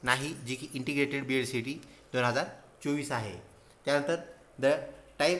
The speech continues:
allotted is one hour thirty minutes, तर आपल्याला दिलेला जो वेळ आहे विद्यार्थी मित्रो, तो किती आहे, तर एक तास आणि तीस minute. तर आपण सरळ सरळ त्याला नव्वद मिनिटे, नव्वद minutes असं म्हणूया. तर आपल्याला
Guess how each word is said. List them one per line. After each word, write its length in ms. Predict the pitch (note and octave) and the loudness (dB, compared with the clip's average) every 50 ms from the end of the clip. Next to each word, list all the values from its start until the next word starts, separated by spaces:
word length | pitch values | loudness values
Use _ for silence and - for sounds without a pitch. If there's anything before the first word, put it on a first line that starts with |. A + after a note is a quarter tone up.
| - E3 | 0 0
allotted 380 | D3+ D3+ D#3 D3+ D#3 C3 G#2 F#2+ - - - - - - C#3 | 0 0 0 0 0 -2 -2 -2 -6 -12 -18 -18 -10 -6 -4
is 180 | D3+ E3 D3+ - - C3+ A#2+ C#3 | -4 -4 -6 -10 -12 -8 -2 0
one 160 | D#3+ E3+ E3+ - | 0 0 0 0
hour 240 | C#3 C3 C3 C3 C3+ C3+ - - - - - - - | 0 2 2 2 0 -2 -4 -8 -16 -20 -16 -6 -2
thirty 220 | C3 C3+ C3 - C#3+ | -2 0 0 -2 -4
minutes, 440 | C3 C3 A#2+ G2+ F#2 - - - - - - | -2 -2 -2 -2 -2 -4 -8 -8 -8 -4 0
तर 80 | C3+ | 4
आपल्याला 320 | B2+ A#2+ A#2+ B2+ D3+ D3+ D3 | 4 4 4 4 2 2 2
दिलेला 300 | C#3+ C#3+ C#3 C#3+ C#3 C#3 | 2 0 -2 -2 -2 -2
जो 120 | C3 C#3 | -2 -2
वेळ 200 | C3+ C3 C#3 C#3 | -2 0 2 2
आहे 160 | C#3 C#3 C#3 | 2 0 -2
विद्यार्थी 340 | C3 C3 C3+ C3+ B2+ B2+ C3+ | -4 -4 -4 -4 -4 -4 -8
मित्रो, 300 | B2+ B2+ A2+ C3 C3 C3+ C3+ - - - - - | -10 -8 -8 -6 -6 -6 -8 -10 -16 -20 -14 -8
तो 80 | - C3 | -8 -8
किती 220 | C3 C3 C3 D3+ | -6 -6 -2 -2
आहे, 260 | C#3 C3+ C3+ C#3 D3+ D3 - - - - - | 0 0 -2 -4 -8 -10 -14 -18 -20 -14 -10
तर 60 | C3 C3 - - - | -8 -8 -8 -4 -2
एक 260 | C#3+ D3 D3 - - | -2 -2 -2 -2 0
तास 180 | C#3+ C#3 D3 C#3+ - - - - - - | 2 2 2 0 -4 -12 -14 -10 -6 -4
आणि 160 | A#2+ A#2+ B2+ B2 B2+ | -4 -4 -4 -6 -4
तीस 240 | C#3 C#3+ - - - - - | -6 -6 -6 -6 -12 -12 -10
minute. 340 | C3+ B2+ C3 A#2+ G#2 - - - - - - - - - - - | -8 -4 -4 -4 -4 -6 -8 -16 -20 -20 -20 -20 -20 -10 0 2
तर 100 | C3 C3+ | 4 4
आपण 200 | C3 C3 D3 C#3 | 4 4 2 -4
सरळ 260 | C#3 - C#3+ C#3 C#3+ | -4 -2 0 0 0
सरळ 220 | C#3 D3 C#3 C3+ | 0 -2 -4 -2
त्याला 220 | C#3 C3+ C3 C3+ C#3+ - - - | -2 -2 -2 -2 -4 -6 -8 -10
नव्वद 380 | B2+ B2 C3+ C#3 C#3+ E3 E3 | -6 -4 -2 0 2 0 0
मिनिटे, 560 | D3+ D3 D3 C#3+ C3+ A2+ A#2 G2+ F2 F2+ - - - - - - - - - | 0 -4 -6 -6 -6 -4 -6 -6 -8 -8 -14 -20 -20 -20 -20 -20 -20 -14 -6
नव्वद 240 | A#2+ B2+ C#3 C#3+ C#3 | -2 2 2 2 2
minutes 360 | C#3 C#3 C#3 C#3+ C#3+ C#3+ - - | 0 -4 -4 -4 -4 -6 -6 -4
असं 200 | B2+ A2+ - D3+ | -4 -4 -2 -4
म्हणूया. 300 | C3+ C3+ C3 B2+ C3 C3+ C3 - - - - - - - | -4 -4 -4 -2 -4 -4 -6 -10 -16 -20 -20 -10 -2 2
तर 100 | C3+ C#3 | 4 4
आपल्याला 400 | C3+ C3 C#3 C#3+ C#3+ C#3+ D3+ | 4 4 4 0 2 2 2